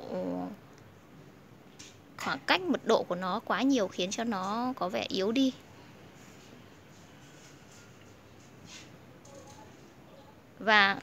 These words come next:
cái chậu này thì trời mưa em lại che được. Mà cái chậu, ờ, kia thì hôm đó là trời, hôm đó là Tết cho nên, ờ, đã chuyển ra đằng sau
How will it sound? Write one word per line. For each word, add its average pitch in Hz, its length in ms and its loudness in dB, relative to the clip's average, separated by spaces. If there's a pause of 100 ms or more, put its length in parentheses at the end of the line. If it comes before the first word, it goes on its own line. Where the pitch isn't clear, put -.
cái 196 120 -2
chậu - 180 0
này 202 380 -2
thì 196 380 -4
trời 196 180 -2
mưa 226 180 2
em 220 160 2
lại - 120 2
che 247 200 0
được. 220 200 0 (1400)
Mà 240 120 -2
cái 190 140 -2
chậu, 233 220 2 (240)
ờ, 175 340 -4
kia 233 360 0 (160)
thì 175 320 -6
hôm 220 240 -4
đó 190 360 -4
là 254 140 -4 (220)
trời, 180 480 -8 (640)
hôm 247 80 -6
đó 190 140 -2
là 214 140 0
Tết 359 380 2
cho - 160 -4
nên, 220 400 -2 (640)
ờ, 185 380 -8 (220)
đã - 160 0
chuyển 170 340 0
ra 214 100 -2
đằng 202 160 -4
sau 254 400 2